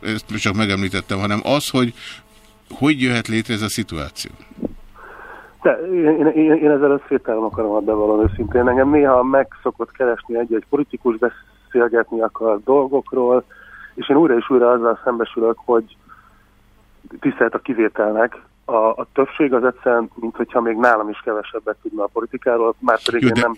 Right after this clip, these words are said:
Speaker 1: jó, tételezzük fel, hogy valaki megkeres téged, mondjuk én,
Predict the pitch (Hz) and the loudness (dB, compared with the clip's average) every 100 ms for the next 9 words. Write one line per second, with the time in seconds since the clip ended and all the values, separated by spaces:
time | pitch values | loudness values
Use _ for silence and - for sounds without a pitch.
0 | _ 135 98 151 156 123 90 87 - 98 | _ -4 0 -2 0 -2 -2 -6 -6 -2
1 | 92 90 90 85 82 101 98 85 90 87 | -2 -2 -6 -6 -2 0 0 -2 -2 -2
2 | 80 78 - 90 85 87 80 78 - 82 | -2 -2 -2 -2 -2 -4 -4 -6 -4 -4
3 | 71 | -4